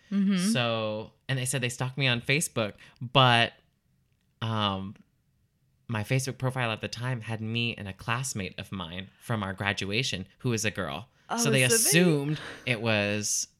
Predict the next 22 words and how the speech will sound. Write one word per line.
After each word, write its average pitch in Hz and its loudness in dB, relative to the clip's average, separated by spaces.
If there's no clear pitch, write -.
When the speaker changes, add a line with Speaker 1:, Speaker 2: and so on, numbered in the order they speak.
Speaker 2:
my 110 2
roommate, 135 2
uh, 113 -4
the 113 -2
girl 110 0
who's 110 -2
my 101 0
roommate. 110 2
Um, 123 6
Speaker 1:
That's 220 -2
so 196 0
funny. 214 0
Speaker 2:
so 170 4
when 135 4
I 127 6
walked 120 2
in 117 0
the 110 0
door, 160 2
they 120 2
were 113 2
like, 107 2